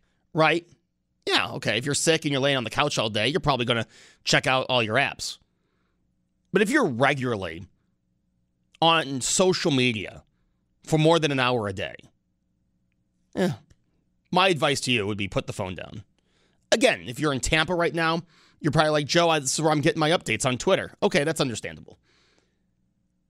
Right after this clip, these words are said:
But for the most part,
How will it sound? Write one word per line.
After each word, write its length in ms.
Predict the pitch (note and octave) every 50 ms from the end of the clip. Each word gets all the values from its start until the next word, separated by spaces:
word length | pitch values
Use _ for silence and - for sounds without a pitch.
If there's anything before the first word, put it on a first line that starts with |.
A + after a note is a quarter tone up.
| _ _ _ _ _ _ _ _ _ _ _ _ _
But 320 | - D3 G3 F#3+ D#3+ - - - _ _ _ _ _ _ _ _ _ _ _ _ _ _ _ _ _ _ _ _ _ _ -
for 100 | - A3+
the 80 | A3+
most 220 | G#3 E3+ D3+ - -
part, 200 | - - -